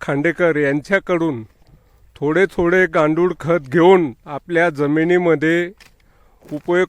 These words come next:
करायचा आहे आणि आपल्यासुद्धा जमिनीचा कोश सुधारायचा आहे, जेणेकरून आपल्या फळबागायत किंवा पारंपरिक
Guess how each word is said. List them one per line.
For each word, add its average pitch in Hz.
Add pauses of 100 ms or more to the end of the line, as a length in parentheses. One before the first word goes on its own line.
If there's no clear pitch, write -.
करायचा 156
आहे 180 (1160)
आणि 170 (880)
आपल्यासुद्धा 175
जमिनीचा 165 (100)
कोश 170
सुधारायचा 156
आहे, 143 (440)
जेणेकरून 165
आपल्या 170 (800)
फळबागायत 175 (120)
किंवा 175 (100)
पारंपरिक 165